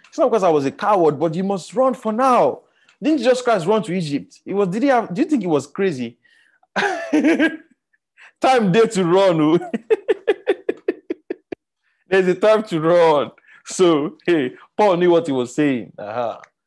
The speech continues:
So we have to know the time to run. And we have to know the time when it's, it's time to conquer this thing. It's time. You can't conquer a fear unless you face it.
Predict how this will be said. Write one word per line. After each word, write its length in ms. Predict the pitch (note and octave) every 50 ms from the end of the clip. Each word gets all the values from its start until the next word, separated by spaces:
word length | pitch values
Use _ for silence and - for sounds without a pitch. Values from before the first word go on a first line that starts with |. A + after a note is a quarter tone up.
| _ _ _ _ _ _ _
So 160 | - - D#3 D#3+
we 60 | G#3
have 120 | B3 A#3+
to 60 | E3+
know 100 | F3 G#3
the 100 | G3+ F#3+
time 220 | E3+ - F#3 F3+ F3+
to 120 | D#3 D#3 C3+
run. 380 | C#3 D#3 D#3 D3 C3 A2 G2 - _ _ _ _ _ _ _ _ _ _ -
And 100 | C3 C3
we 80 | C#3+
have 140 | D#3+ E3 E3
to 80 | - C3
know 100 | C#3 C#3+
the 120 | B2+ B2+
time 300 | - - D3 C#3 B2+ A#2+ B2
when 140 | B2+ A#2+
it's, 300 | A2 G2+ - - - - _ _ _ _ _ _ _ _ _ _ _ -
it's 160 | - G#2 -
time 240 | - - D3+ C#3+ B2+
to 120 | - - -
conquer 380 | - - C3+ B2 A2 - C3 A#2
this 160 | A2 G#2 -
thing. 240 | - - G2+ - - _ _ _ _ _ _ _ _ _ _ _ _ _ _ _ _ _ _ _ _ _ _ _ _ _ _ _ _ _ _ _ _ _ _ -
It's 140 | G#2+ - -
time. 420 | - - A2 A2+ G#2 G2 F2+ - _ _ _ _ _ _ _ _ _ _ _ _ _ _ _ _ _ _ _ _ _ _ _ _ _ _ _ _ _ _
You 160 | - C3+ D3+
can't 340 | D3+ - G3+ A3 A3 G#3+ A3 - - - _ _ _ _ _ -
conquer 300 | - E3+ E3 E3 E3+ E3+
a 140 | D#3 B2+
fear 500 | - - - - - D#3 D3+ C3 G#2+ G2 G2
unless 320 | G#2+ A2+ A#2 B2+ C3 -
you 60 | G#2+
face 380 | - - - D#3+ D3+ - - -
it. 240 | - _ - -